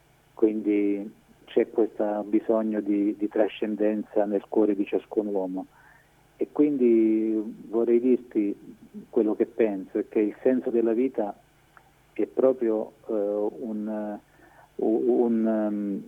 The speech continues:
un impegno a fare tutto bene qui, eh, su questa terra per essere, eh, pronti ad una,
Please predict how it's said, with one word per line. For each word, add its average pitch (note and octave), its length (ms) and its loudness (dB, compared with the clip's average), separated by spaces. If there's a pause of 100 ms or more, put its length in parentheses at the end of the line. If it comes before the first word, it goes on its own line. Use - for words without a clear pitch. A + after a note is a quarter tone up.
un A#2 160 4
impegno C3 960 0
a A#2+ 100 -12
fare A2 460 -4
tutto C#3+ 420 -4
bene A2+ 640 -2
qui, A2+ 400 2
eh, G2 360 -6
su - 160 -10
questa A2+ 400 -2
terra A2 580 0 (160)
per G#2+ 160 -2
essere, A2 560 -2
eh, A2+ 240 -4
pronti B2 640 -2
ad G#2+ 200 -2
una, G#2 440 -6